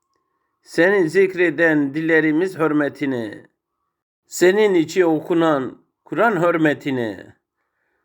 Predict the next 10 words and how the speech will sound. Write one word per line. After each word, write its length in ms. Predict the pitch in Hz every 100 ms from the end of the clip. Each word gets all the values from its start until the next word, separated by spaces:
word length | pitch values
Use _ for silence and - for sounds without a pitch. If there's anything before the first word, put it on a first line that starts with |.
| _
sana 360 | - 202 226 214
yapılan 760 | 196 185 190 185 196 165 147
dualar 500 | 175 165 160 180 190
hürmetine, 880 | 165 147 139 127 135 110 98 92 98 _ _ _ _ _ _ _ -
bizleri 460 | 151 214 185 196 175
yapından, 680 | 160 175 160 160 147 120 - _ _ -
rahmetinden, 1000 | 185 170 160 160 160 156 156 139 - - _ _ _ _
mağfiretinden, 1160 | 165 190 - 180 170 156 160 160 147 147 123 - _ _ _ _ -
lütfünden, 1000 | 180 208 - 196 185 170 170 156 135 - - - _ _ _
keriminden, 920 | 185 185 185 170 165 165 156 135 117